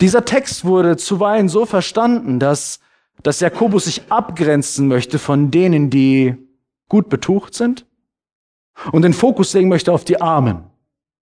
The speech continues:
dass das die wichtigen Personen sind. Wenn das so wäre, dann hätten wir alle ein Problem. Denn Deutschland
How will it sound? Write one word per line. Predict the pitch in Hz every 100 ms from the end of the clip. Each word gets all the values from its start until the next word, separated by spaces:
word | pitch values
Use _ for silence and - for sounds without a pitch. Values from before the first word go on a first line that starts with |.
| _ _ _ _ -
dass | 156
das | - 185 -
die | 175
wichtigen | 175 - 185 151 120
Personen | 131 110 104 95
sind. | 85 80 73 _ _ _ _ _ _ _ _ _ _ _ _ - - - -
Wenn | 131 202
das | 247 220
so | 208 196 170
wäre, | 240 233 139 - - - - - - - - _ - - _ _ _ _ -
dann | 135
hätten | 143 170 180 143
wir | 151 135
alle | 139 135
ein | 123 117
Problem. | - 127 110 87 76 76 _ _ _ _ _ _ _ _ _ _ _ _ _ -
Denn | 120 123
Deutschland | 139 151 - 95 90 95 -